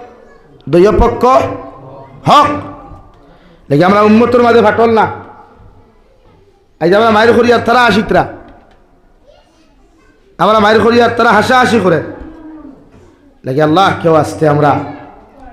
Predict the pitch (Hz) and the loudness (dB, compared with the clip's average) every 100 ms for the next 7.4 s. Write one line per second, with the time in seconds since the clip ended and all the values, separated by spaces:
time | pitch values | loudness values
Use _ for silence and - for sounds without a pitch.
0 | - 247 - - - - _ _ _ - | -20 -20 -20 -20 -20 -20 _ _ _ -18
1 | - 170 190 208 220 208 196 190 208 196 | -6 0 0 2 2 2 0 0 2 2
2 | 180 180 180 196 202 185 180 190 185 180 | 2 2 2 2 2 2 2 2 2 2
3 | 180 170 156 170 180 175 170 170 165 151 | 2 2 2 2 2 2 2 2 2 2
4 | 151 160 156 147 151 135 156 185 208 - | 4 2 2 0 0 2 2 0 -2 -6
5 | - - - - - 190 190 151 139 147 | -14 -20 -20 -12 -2 2 2 2 0 0
6 | 180 190 170 127 - - - - - 214 | 2 2 0 -2 -6 -14 -20 -10 0 2
7 | 202 208 180 | 2 2 2